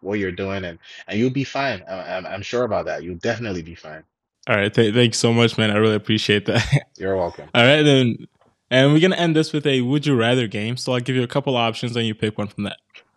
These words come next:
Speaker 1: Okay. Uh, would you rather game. Okay. Let's see. Hope
Speaker 2: All
Speaker 1: nothing
Speaker 2: right.
Speaker 1: too, nothing too hard, huh?
Speaker 2: <laughs> Nothing crazy. Nothing crazy.
Speaker 1: All right, cool.
Speaker 2: All right.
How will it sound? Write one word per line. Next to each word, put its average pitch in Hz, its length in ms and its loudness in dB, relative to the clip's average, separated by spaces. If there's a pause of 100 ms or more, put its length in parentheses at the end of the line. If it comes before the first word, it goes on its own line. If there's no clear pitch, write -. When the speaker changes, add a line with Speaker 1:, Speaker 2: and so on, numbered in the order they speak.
(340)
Speaker 1:
Okay. 104 600 0 (160)
Uh, 80 100 -14
would 92 240 -4
you 110 100 -2
rather 107 280 2
game. 82 260 -6
Okay. 92 360 -10 (180)
Let's 95 180 -8
see. 82 220 -10 (180)
Hope - 180 -2
Speaker 2:
All 110 60 -2
Speaker 1:
nothing 123 240 4
Speaker 2:
right. 120 60 -6
Speaker 1:
too, 120 180 4
nothing 127 360 0
too 123 180 2
hard, 104 260 4
huh? 101 120 0 (720)
Speaker 2:
<laughs> 156 280 -4
Nothing 160 340 6
crazy. 143 340 4
Nothing 113 320 -6
crazy. 104 440 -8
Speaker 1:
All 90 120 -2
right, 82 180 -2
cool. - 160 -2
Speaker 2:
All 107 60 4
right. 107 180 0